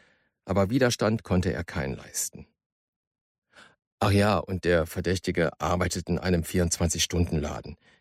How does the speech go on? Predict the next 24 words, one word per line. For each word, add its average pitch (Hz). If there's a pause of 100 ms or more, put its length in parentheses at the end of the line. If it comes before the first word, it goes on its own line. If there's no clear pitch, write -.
(160)
im, 123 (100)
im 107
Nachtdienst 107
in 98
einem 90
Laden 90
in 92
Chongpadong. - (720)
Und 90
tagsüber 113
wandert 110
er 87
einfach 117
die -
ganze 95
Zeit -
in 127
der 123
Gegend 123
zwischen 131
Hauptbahnhof 127
und 113
Yongsan 151
umher. -